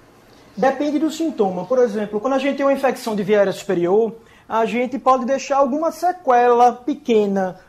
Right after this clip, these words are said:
pode ficar um pouco inflamado ainda e manter uma tosse seca, ou então quando você perde o olfato, você pode melhorar do vírus, o vírus não tá mais ativo, causando infecção,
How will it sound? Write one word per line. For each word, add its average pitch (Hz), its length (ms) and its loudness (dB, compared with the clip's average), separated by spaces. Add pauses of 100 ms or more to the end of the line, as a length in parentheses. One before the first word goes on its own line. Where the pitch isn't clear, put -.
(100)
pode 233 220 0
ficar 277 220 -2
um 269 60 0
pouco 285 220 0
inflamado 247 680 2
ainda 226 320 -2
e - 20 -4
manter 240 280 0
uma 247 140 2
tosse 233 360 0
seca, 220 640 2 (260)
ou 240 160 -2
então 247 180 0
quando 262 240 -2
você 254 280 0
perde 240 260 0
o 247 80 6
olfato, 233 500 2
você 240 200 -2
pode 269 260 2
melhorar 254 400 2
do 226 120 -2
vírus, 214 360 -4
o 233 60 -2
vírus 214 260 -4
não 277 160 -2
tá 269 180 0
mais 240 300 2
ativo, 247 680 0
causando 226 360 2
infecção, 226 720 -4